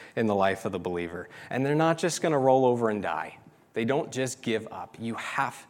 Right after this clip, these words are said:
to kill them. You have to be intentional about that. Anybody who has struggled with any kind of sexual sin in any way knows it doesn't just give up. You have to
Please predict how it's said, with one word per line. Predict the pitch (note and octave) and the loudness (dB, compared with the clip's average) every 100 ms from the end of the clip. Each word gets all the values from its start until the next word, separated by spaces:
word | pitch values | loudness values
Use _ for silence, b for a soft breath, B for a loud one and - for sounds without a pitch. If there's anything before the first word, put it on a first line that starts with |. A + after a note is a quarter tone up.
| - | -12
to | - | -10
kill | A2+ - A#2 G#2 | -10 -4 -4 -2
them. | F2 F2 | -6 -8
You | F#2+ | -10
have | - D3+ D3+ - | -4 -2 -2 -6
to | B2+ | -8
be | B2+ B2 | -4 -4
intentional | - A2+ A2 - - E3+ - - F#2 E2 - B B B | -2 -4 -6 -8 -4 -4 -4 -6 -6 -8 -12 B B B
about | G#2 F#2 F2+ E2 | -8 -4 -4 -4
that. | E2+ E2 - | -6 -8 -6
Anybody | C3 D#3 D#3 D3+ C3 | -2 0 2 2 2
who | B2+ | 0
has | A2+ | 0
struggled | - - A2 F#2+ F2 F#2 | -2 0 0 0 -6 -6
with | F#2 | -6
any | A2+ D#3+ | -4 -4
kind | - B2+ B2 | -4 -4 -2
of | A#2 - B B | -2 -4 B B
sexual | - B2+ - C#3 B2+ | 0 0 2 0 0
sin | - B2+ B2 | 0 -2 -2
in | G#2+ F#2+ | -2 -4
any | A2+ C#3 | -2 0
way | D3+ C#3 G2+ | 2 2 2
knows | G#2 A2+ A2+ A2 | -2 -2 -2 -4
it | B2+ A#2+ A2 | -6 -8 -4
doesn't | C#3+ C3+ D#3 B2 | -2 0 -2 -4
just | B2+ B2 - - | -4 -4 -6 -6
give | A#2+ A2+ - | -4 -4 -4
up. | A#2 - - | -4 -4 -6
You | A#2 B2 | -6 -6
have | - C#3+ C#3 - | -4 -4 -4 -6
to | B2+ | -10